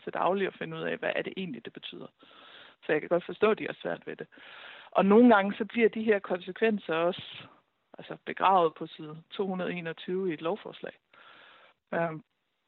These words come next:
så, så det bliver, det bliver lidt skjult nogle gange. Øhm, og det er jo det, der ligesom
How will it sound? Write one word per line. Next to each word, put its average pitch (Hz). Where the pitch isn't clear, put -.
så, 185
så 196
det 190
bliver, 214
det 196
bliver 196
lidt 170
skjult -
nogle 294
gange. 269
Øhm, 226
og 196
det 254
er 269
jo 262
det, 247
der 247
ligesom 214